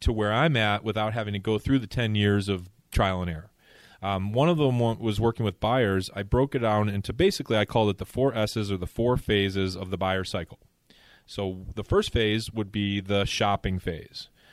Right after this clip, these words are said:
So the first S was shopping. Second phase was the showing phase. Third phase was the signing phase. And the fourth phase is the sale phase.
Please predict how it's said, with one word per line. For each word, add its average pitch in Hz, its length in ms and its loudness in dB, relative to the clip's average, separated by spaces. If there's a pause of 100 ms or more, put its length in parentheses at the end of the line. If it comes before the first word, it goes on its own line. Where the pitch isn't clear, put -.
(140)
So - 140 -16
the 95 80 -8
first 123 340 -2
S 107 280 -4
was 98 120 -6
shopping. 95 600 -4
Second 170 440 -4
phase 110 540 2
was 104 220 2
the 101 100 2
showing 107 580 2
phase. 98 500 -6 (440)
Third 120 380 4
phase 113 440 4
was 107 240 0
the 98 100 -2
signing 113 720 2
phase. 139 560 -2 (240)
And 107 160 -4
the 107 40 -2
fourth 113 300 0
phase 104 280 2
is 98 160 -6
the 117 80 -4
sale 190 340 -2
phase. - 460 -10